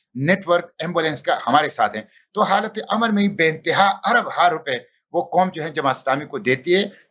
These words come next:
ये जमात इस्लामी के ऊपर ट्रस्ट है। फिर ये भी कि जमात इस्लामी के लोगों के अंदर टैलेंट है। जब आप पार्लियामेंट में आए हैं, थोड़े बेशक क्यों ना हो,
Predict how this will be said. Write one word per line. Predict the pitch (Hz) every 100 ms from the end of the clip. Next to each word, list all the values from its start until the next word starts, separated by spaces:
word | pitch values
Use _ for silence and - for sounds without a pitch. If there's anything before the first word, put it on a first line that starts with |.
| -
ये | 127 208
जमात | 214 156 131 131
इस्लामी | - 131 135 147
के | 131
ऊपर | 127 127 147
ट्रस्ट | - 139 -
है। | 98
फिर | - 208
ये | 175 208
भी | 196 196 - _ _ _ _ _ -
कि | 156
जमात | 160 170
इस्लामी | - 185 185
के | 175
लोगों | 170 170
के | 165
अंदर | 175 180
टैलेंट | 180 180 180 113
है। | 104 98 _ _ _ 113
जब | 165
आप | 160 -
पार्लियामेंट | 160 170 170 160 156
में |
आए | 151 151
हैं, | 139 139 139
थोड़े | - 185 196 196 - _
बेशक | 147 131 143 147 180 -
क्यों | 190
ना | 165 139
हो, | 123 131